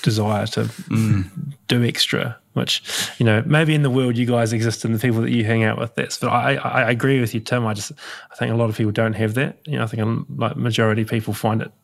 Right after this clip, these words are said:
Speaker 1: you know, it's easier to sort of, comfort's comfortable, right?
Speaker 2: Mm.
Speaker 1: Sort of,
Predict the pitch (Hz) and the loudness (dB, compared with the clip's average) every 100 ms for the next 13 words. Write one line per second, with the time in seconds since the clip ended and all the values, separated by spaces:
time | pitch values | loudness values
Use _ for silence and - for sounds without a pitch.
0 | _ _ 135 110 - 123 - _ _ _ | _ _ -4 -2 -2 -6 -12 _ _ _
1 | - 120 113 110 107 107 110 - 117 117 | -10 -4 0 2 2 0 0 0 0 -2
2 | - _ - 120 107 143 - 117 117 - | -6 _ -4 -2 0 -4 -2 -2 0 -2
3 | 117 117 131 - _ _ - 113 104 95 | 0 0 -2 -6 _ _ -2 0 0 -2
4 | - 120 127 | -2 -2 -2